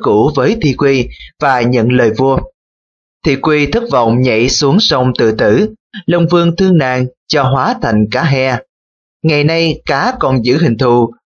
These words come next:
của cô gái bị phụ tình ở chỗ có cặp vú như vú con gái và có tiếng kêu lao xao như tiếng rên rỉ của người phụ nữ khóc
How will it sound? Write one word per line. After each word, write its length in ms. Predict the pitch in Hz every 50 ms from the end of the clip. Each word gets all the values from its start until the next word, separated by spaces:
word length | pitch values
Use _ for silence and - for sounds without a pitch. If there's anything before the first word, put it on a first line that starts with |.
| _ -
của 240 | 120 117 127 - -
cô 140 | - 123 120
gái 320 | 131 123 117 143 208 -
bị 200 | 151 120 110 107 107 117
phụ 160 | 117 113 113 110
tình 160 | 135 127 117
ở 120 | - 139 147 -
chỗ 400 | - 120 107 107 143 208 233 220 - _ _ _ _ -
có 320 | - 123 117 151 226 240 240
cặp 140 | 117 104 110 - -
vú 340 | 123 120 127 - - 254 220
như 180 | - 123 123 120
vú 320 | - 117 120 131 214 220
con 180 | 226 143 120 110
gái 340 | 104 117 110 131 202 247 262 - - - - - 170 - _ -
và 240 | 143 127 - - -
có 180 | 135 127 185 - -
tiếng 240 | 160 175 214 214 214
kêu 180 | 160 156 151 151
lao 220 | 147 147 147 147
xao 420 | 147 - - 143 147 151 143 143 - _ _ _ -
như 140 | 147 143
tiếng 280 | 139 - 135 131 180 214 214
rên 180 | 165 135 120
rỉ 280 | 113 120 107 107 123 - -
của 120 | 139 143
người 220 | 170 180 143 110 104 110
phụ 120 | 117 113
nữ 400 | 113 113 101 104 123 175 - - -
khóc 160 | - 208 -